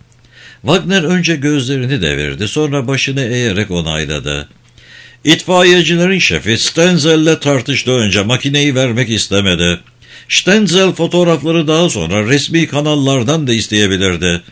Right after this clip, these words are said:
İtfaiye tabii ki polise yardım edecekti." "Nema problema. Kameraya el koymasına hiç gerek yoktu ki."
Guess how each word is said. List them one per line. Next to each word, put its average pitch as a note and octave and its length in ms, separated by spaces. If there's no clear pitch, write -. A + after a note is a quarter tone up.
İtfaiye F#2+ 640
tabii D#3 360
ki A2+ 140
polise A2+ 360
yardım G2 320
edecekti." F2 720
"Nema A2+ 460
problema. F#2 800
Kameraya G2 560
el G#2+ 80
koymasına G#2+ 520
hiç A#2+ 160
gerek B2 280
yoktu C3+ 360
ki." A2 240